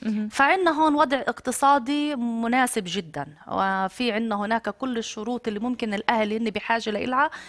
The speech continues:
Speaker 2: يجي إنه يوفروها لأولادهن. نيجي منفوت إنه هناك في عنا بيت اللي هو انبنى، ممكن يكون من، آه، بناي من عدة طبقات، ممكن يكون في عنا ال-، ال-، بيت خاص،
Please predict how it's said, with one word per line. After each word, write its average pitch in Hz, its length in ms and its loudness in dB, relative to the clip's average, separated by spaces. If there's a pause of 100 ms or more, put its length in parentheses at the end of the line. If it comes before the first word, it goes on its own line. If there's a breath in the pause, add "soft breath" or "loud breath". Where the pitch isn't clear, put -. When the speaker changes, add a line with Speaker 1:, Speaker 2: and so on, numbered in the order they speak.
(240 loud breath)
Speaker 2:
يجي 302 300 2
إنه 277 120 2
يوفروها 254 420 2
لأولادهن. 180 600 0 (400 loud breath)
نيجي 269 240 4
منفوت 269 380 0
إنه 220 180 -2
هناك 233 260 2
في 233 280 0
عنا 190 340 -2 (160)
بيت 190 460 0
اللي 214 220 -2
هو 202 160 -4
انبنى، 214 360 -2
ممكن 240 340 -2
يكون 226 480 -4
من، 208 220 -2 (380 loud breath)
آه، 190 100 2
بناي 202 520 4
من 190 120 -4
عدة 202 300 -2
طبقات، 220 580 2
ممكن 285 280 0
يكون 269 260 0
في 247 200 -2
عنا 220 320 2 (400 loud breath)
ال-، 196 540 0
ال-، 190 640 -4
بيت 247 260 2
خاص، 269 480 4